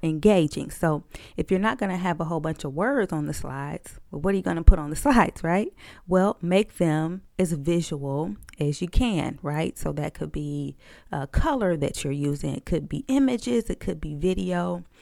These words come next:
Um, you wanna find ways to make those slides more dynamic and less predictable, less static, right? So that's definitely another route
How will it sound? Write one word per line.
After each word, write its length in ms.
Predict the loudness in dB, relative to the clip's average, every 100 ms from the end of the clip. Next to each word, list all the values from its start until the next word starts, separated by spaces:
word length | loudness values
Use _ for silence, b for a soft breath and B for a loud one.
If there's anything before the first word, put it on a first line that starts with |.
| B B B
Um, 120 | -6
you 120 | -4
wanna 340 | -4 -4 -4 -4
find 460 | -4 -2 -2 -2
ways 340 | -2 0 0 -2
to 120 | -6
make 300 | -6 -6 -6
those 180 | -8 -8
slides 480 | -8 -8 -6 -8 -8
more 220 | -8 -6
dynamic 800 | -6 -6 -6 -4 -4 -2 -2 -4
and 240 | -6 -8 -6
less 320 | -4 -2 0
predictable, 960 | 6 4 4 -8 -8 -10 -10 -10 -12 -14 B B B -8
less 280 | -4 -2
static, 560 | -2 -4 -8 -8 -10 -10
right? 300 | -6 -4 -4
So 100 | -4
that's 240 | -2 -4 -2
definitely 540 | -4 -4 -6 -4 -4
another 540 | -4 -6 -4 -4 -2 -2
route 420 | -2 0 0